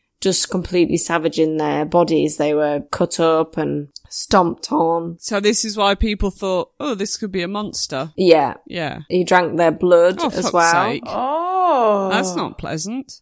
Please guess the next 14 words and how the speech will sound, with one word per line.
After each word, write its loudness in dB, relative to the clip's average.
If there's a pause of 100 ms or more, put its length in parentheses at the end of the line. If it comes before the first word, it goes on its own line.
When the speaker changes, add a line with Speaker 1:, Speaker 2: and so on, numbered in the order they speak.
Speaker 1:
And 2
then, 6
then 0
he -2
did 0
a -2
bit 2
of 0
a 2
Jack -4
the -2
Ripper 0
and, -4
um, -6